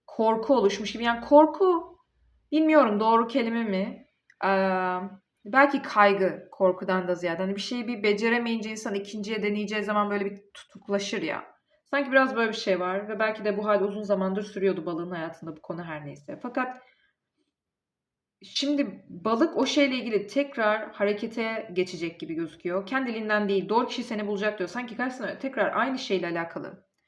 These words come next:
Belki aynı iş alanıyla alakalı. Belki aynı şekilde aşık olduğu, o duyguları onda kabartan biri çıkıyor, bir şey çıkıyor.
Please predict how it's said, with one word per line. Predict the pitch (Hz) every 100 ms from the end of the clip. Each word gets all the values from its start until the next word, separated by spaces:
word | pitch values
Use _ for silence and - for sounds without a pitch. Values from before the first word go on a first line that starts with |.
| _ _ _
Belki | - 226 -
aynı | 226 233
iş | 196 190 214
alanıyla | 196 185 180 170
alakalı. | 170 175 160 160 170 160 165 190 _ _ _ _ _ -
Belki | 208 220 233
aynı | 175 220 220
şekilde | 208 208 196 185
aşık | 170 170 170 - 175
olduğu, | 170 156 165
o | 160 165
duyguları | 180 175 180 175
onda | 170 165
kabartan | 170 175 165 165 175 160
biri | 160 247
çıkıyor, | - - 156 151
bir | 190
şey | 220 226
çıkıyor. | - - 156